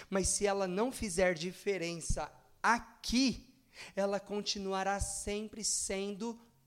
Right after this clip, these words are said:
logos. Mas a palavra logos em mim e em você,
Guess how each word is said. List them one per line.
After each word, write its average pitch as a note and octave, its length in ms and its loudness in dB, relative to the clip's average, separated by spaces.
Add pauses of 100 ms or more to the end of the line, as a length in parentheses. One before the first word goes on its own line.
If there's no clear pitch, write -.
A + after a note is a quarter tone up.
logos. F#3 1000 -8 (480)
Mas E3 340 0
a A3 120 2
palavra E3+ 580 0
logos C#3+ 720 -4
em C#3 100 -10
mim E3+ 440 -6
e - 20 -8
em C3+ 80 -8
você, B2 720 -2